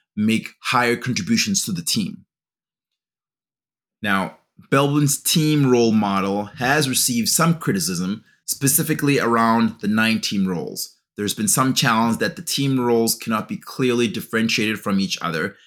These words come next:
especially in some of the research studies that have been conducted on this model.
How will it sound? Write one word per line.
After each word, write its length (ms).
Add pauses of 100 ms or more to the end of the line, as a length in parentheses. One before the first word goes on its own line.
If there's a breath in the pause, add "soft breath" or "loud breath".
(140)
especially 400
in 60
some 120
of 60
the 100
research 320
studies 280
that 100
have 80
been 100
conducted 440
on 100
this 160
model. 340